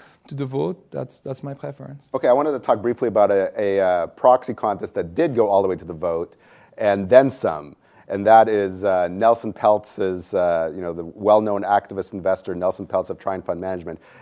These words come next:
Speaker 2: and his blockbuster campaign this year at Procter and Gamble,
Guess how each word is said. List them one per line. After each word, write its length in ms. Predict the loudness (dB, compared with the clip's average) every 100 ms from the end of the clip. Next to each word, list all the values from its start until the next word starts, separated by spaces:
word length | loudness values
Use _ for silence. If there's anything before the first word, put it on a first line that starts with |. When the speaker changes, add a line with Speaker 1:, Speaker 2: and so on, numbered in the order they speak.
| -12
Speaker 2:
and 140 | -8
his 100 | -8
blockbuster 640 | 0 4 4 4 0 0 -8
campaign 400 | -8 -8 -6 -6
this 220 | -8 -8
year 260 | -6 -4
at 380 | -4 -4 -6 -10 -16
Procter 360 | 0 0 0 -6
and 100 | -6
Gamble, 500 | -4 -4 -6 -10